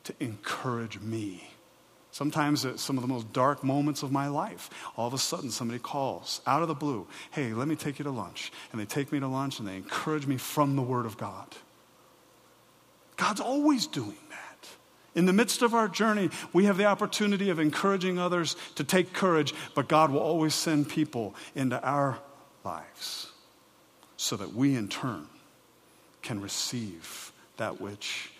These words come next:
God alone is able to give. What journey are you on today?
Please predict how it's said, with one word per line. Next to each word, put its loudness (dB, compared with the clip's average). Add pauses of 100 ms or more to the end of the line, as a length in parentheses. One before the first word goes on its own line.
(340)
God -4
alone -6 (500)
is -8
able -8
to -14
give. -18 (1160)
What -2
journey 4
are 2
you 0
on -6 (280)
today? -8